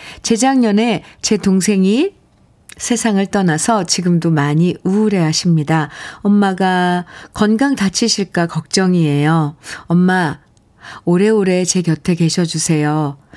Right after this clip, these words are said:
천안에서 못난 딸 유정이가 엄마 사랑합니다. 진성의 기도합니다. 들려주세요. 이렇게 사연과 함께 신청곡 주셨는데, 참,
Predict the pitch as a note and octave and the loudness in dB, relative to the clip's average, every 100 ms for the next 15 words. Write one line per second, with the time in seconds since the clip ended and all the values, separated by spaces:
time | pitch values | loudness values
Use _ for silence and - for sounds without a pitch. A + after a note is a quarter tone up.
0 | - - C#4 C4+ A#3+ G3+ G#3+ F#3+ E3 F3 | -12 -4 0 0 0 0 0 2 2 2
1 | G3 F#3+ F3 E3+ F3+ A#3 - - F#3 G3+ | 2 0 0 0 0 -4 -8 -6 -2 0
2 | F#3+ E3+ E3 D#3+ C#3+ D3+ D3+ D#3 - - | 0 0 0 0 2 2 0 -2 -4 -2
3 | G#3+ G#3+ F3 D3+ D#3 D#3 C#3 - - - | 0 2 2 2 0 -2 -4 -12 -20 -10
4 | - F3 E3 E3 D#3 F3+ C4 - - - | -2 0 2 2 2 0 -2 -8 -20 -8
5 | - F#3+ G#3+ G3+ F#3 E3+ D#3+ E3+ D#3 F3 | -6 -2 0 2 2 2 2 0 -2 0
6 | E3+ D#3+ - D3+ D#3+ D3+ D3 D3 C#3+ C3+ | 0 0 -4 -4 -2 0 0 -2 -4 -6
7 | C#3 D3 D3 F#3+ G#3+ - - - - - | -4 -4 -2 -2 -4 -14 -16 -18 -18 -12
8 | - A3 F#3+ F#3 F3 D#3 E3+ D#3+ D#3 D#3 | -4 0 0 2 0 0 0 0 0 -2
9 | G#3+ - A3 F#3 - - F3 D#3+ D3 D3 | -4 -2 -2 -2 -4 -4 0 2 2 0
10 | F3+ E3 - _ - - - F#3 F3+ | 0 -2 -6 _ -12 -12 -6 -6 -6